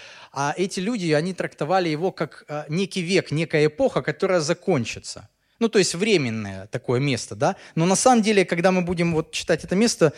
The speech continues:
вы увидите, что Христос в равной мере говорит как о вечной погибели, так и о вечной жизни. Одно и то же слово используется. Поэтому Бри-, Библия прямо говорит о том, что погибель будет вечная, она будет в абсолютном сознании.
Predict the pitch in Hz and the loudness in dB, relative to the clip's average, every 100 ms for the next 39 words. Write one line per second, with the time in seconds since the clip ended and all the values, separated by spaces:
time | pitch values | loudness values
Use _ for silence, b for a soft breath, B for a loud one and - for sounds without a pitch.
0 | B 156 170 196 196 143 - 170 170 - | B 2 4 4 2 0 0 0 -2 0
1 | 202 - 196 202 180 180 170 151 160 165 | -2 0 2 4 4 4 4 4 2 2
2 | 175 - - 151 - 165 147 196 180 - | 0 -2 -4 -4 -4 -4 -2 -2 -2 -2
3 | 151 170 185 285 226 139 123 196 196 196 | -2 -2 0 0 0 0 -2 -2 -2 -2
4 | - 190 160 180 113 117 190 269 220 190 | -4 -4 -4 -6 -6 -6 -6 -4 -4 -4
5 | - 190 113 - - 107 90 - - _ | -2 -2 -2 -8 -8 -10 -10 -16 -18 _
6 | b b 160 220 220 220 247 220 196 240 | b b 0 0 0 -2 -4 -4 -4 0
7 | 226 202 - 254 226 160 151 170 196 143 | 0 0 2 2 4 4 4 2 0 -2
8 | - 196 175 - 160 147 b b 151 147 | 0 0 0 0 0 0 b b -2 0
9 | 185 180 160 170 165 151 170 185 - - | -2 -2 -2 -4 -6 -4 -2 -2 -2 -6
10 | 95 120 139 143 151 135 139 - 143 160 | -6 -4 -2 -2 -6 -4 -4 -4 -4 -4
11 | 151 143 - 135 165 139 90 78 | -6 -6 -6 -6 -4 -4 -4 -10